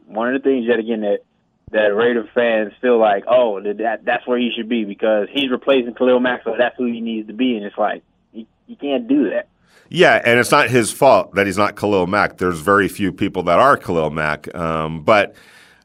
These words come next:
Speaker 2: you know, uh, again, um, and, and I'm, I'm gonna reiterate this, either, you, you know, are you helping or not? Uh, are you a good player or aren't you? Are you part of the solution, solution or aren't you? And,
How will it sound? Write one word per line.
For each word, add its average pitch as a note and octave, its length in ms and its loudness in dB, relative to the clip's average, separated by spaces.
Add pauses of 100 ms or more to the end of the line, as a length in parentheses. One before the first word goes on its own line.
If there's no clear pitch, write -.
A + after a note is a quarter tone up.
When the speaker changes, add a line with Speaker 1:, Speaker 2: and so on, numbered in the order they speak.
Speaker 2:
you G#2 120 -4
know, F#2 280 0
uh, E2+ 560 -4
again, F#2+ 640 0
um, E2+ 340 -4
and, F2+ 160 -4
and F2+ 260 -4
I'm, F2+ 220 -6
I'm F#2 80 -6
gonna F2 160 -2
reiterate F#2 500 2
this, F2 320 -6
either, G#2+ 260 -2
you, D#2+ 360 -8
you G2 120 -4
know, F#2 120 2
are G2+ 140 4
you G2+ 100 4
helping A#2+ 380 2
or G2 180 2
not? G2 380 0
Uh, E2+ 260 -4
are F#2+ 100 2
you F#2+ 220 2
a E2+ 40 0
good G#2+ 200 0
player A2 320 0
or F#2 80 2
aren't G2 420 0
you? D2+ 100 -6
Are D#2 120 -2
you E2 100 -6
part G2+ 220 2
of G2+ 40 0
the F#2+ 60 -6
solution, G2+ 640 -6
solution A2 840 -4
or F#2+ 200 2
aren't G2 360 0
you? D#2 240 -4
And, E2+ 320 -2